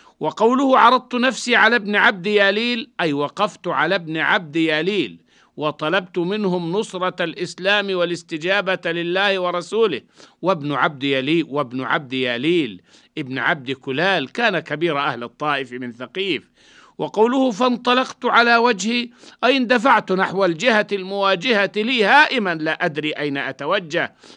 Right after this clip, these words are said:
من شدة ما أصابني من أذاه. وقوله: "فلم أستفق"، أي لم أفق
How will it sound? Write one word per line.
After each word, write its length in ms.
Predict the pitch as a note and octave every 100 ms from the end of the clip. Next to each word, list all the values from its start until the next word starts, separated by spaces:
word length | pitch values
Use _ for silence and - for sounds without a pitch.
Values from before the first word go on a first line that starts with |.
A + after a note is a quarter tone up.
| -
من 120 | F3
شدة 500 | E3 A#3+ F#3+ A3 G#3+
ما 200 | G#3 G3+
أصابني 480 | G3+ G#3 G3+ A#3+ A3+
من 140 | G3+
أذاه. 500 | - G3 C4+ B3 G2 - _ _ - _
وقوله: 580 | D3 - D#3 F3 A#3+ A#3
"فلم 380 | F3 A3 A3 G#3+
أستفق"، 600 | G#3 - A#3 F3+ D3+ -
أي 140 | D#3+ D3
لم 200 | D3 C#3
أفق 320 | F#3 E3 A#2